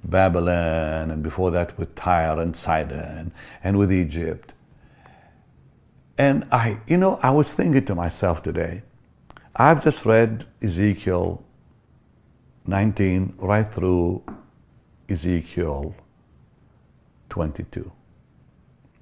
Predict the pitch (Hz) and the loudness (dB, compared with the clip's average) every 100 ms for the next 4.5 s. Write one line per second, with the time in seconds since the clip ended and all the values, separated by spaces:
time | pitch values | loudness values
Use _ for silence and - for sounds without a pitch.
0 | _ - 135 139 123 - 127 117 - 127 | _ -6 0 2 2 0 0 0 0 0
1 | 135 135 - - _ _ _ _ _ _ | 0 -4 -10 -20 _ _ _ _ _ _
2 | _ _ _ _ _ _ _ _ 120 123 | _ _ _ _ _ _ _ _ 0 0
3 | 110 - 120 - 95 135 147 - 85 78 | 0 -2 -4 -4 -2 0 0 -6 -10 -6
4 | 95 123 104 104 131 | 0 2 2 -2 -8